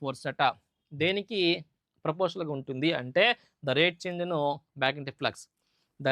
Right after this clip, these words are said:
rate change in magnetic flux equal to induced ఈఎంఎఫ్ అంటాడు ఒక శాస్త్రవేత్త, అతనే మైకేల్ ఫారడే. చెప్తాను అసలు ఈఎంఎఫ్ అంటే ఏంటి, అవివాహ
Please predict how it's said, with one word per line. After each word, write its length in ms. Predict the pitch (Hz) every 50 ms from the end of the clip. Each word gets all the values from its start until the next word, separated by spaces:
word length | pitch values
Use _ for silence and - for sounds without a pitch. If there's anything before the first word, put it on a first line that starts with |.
| 135 151
rate 220 | 180 202 208 - - -
change 160 | 208 202 202 190
in 40 | 180 180
magnetic 300 | 180 180 175 190 185 170 -
flux 180 | 208 208 214 - - - - - 180 180 190
equal 340 | 175 - 180 180 170 170 170 170 175
to 80 | 185 190 190 190 190 165 131 - - _ _ _ _ _ _ _ - 147 147
induced 440 | 156 160 156 170 175 170 - 202 254 233 - 208
ఈఎంఎఫ్ 360 | 208 214 220 226 220 214 - 185
అంటాడు 380 | 180 170 175 185 180 180 180 160 151 156 151 - _ - 165
ఒక 60 | 156 -
శాస్త్రవేత్త, 500 | 185 185 180 202 190 185 185 185 - - 190 135 - _ - -
అతనే 220 | 143 - 170 165 175 165 147
మైకేల్ 280 | 143 156 - 175 156 151 -
ఫారడే. 340 | 131 120 123 120 131 135 143 143 - _ _ -
చెప్తాను 360 | 233 220 - - - 180 127 - _ - 147
అసలు 140 | 143 165 170
ఈఎంఎఫ్ 280 | 180 180 175 156 - - 151
అంటే 160 | 143 190 151 143
ఏంటి, 200 | 131 127 139 147 156 156 _ _ _ _ _ _ - - - 131
అవివాహ 300 | 147 156 165 175 165